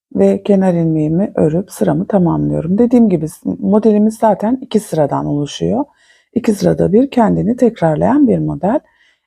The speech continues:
İki defa bakın, e, modelimizi kurduk. E, epeyce ortaya çıkmaya başladı. Şimdi ben, e, modelin,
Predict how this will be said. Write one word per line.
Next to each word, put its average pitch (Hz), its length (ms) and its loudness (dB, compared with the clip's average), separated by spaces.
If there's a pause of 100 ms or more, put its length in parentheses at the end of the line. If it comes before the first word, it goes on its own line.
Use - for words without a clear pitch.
İki 269 280 0
defa 196 340 0
bakın, 202 400 -2 (140)
e, 165 340 2 (160)
modelimizi 165 640 0
kurduk. 190 580 -2 (480)
E, - 100 0 (100)
epeyce 202 680 2
ortaya 190 440 0
çıkmaya 170 420 -4
başladı. 233 680 0 (360)
Şimdi 220 400 2
ben, 226 320 0
e, 165 560 0
modelin, 208 540 0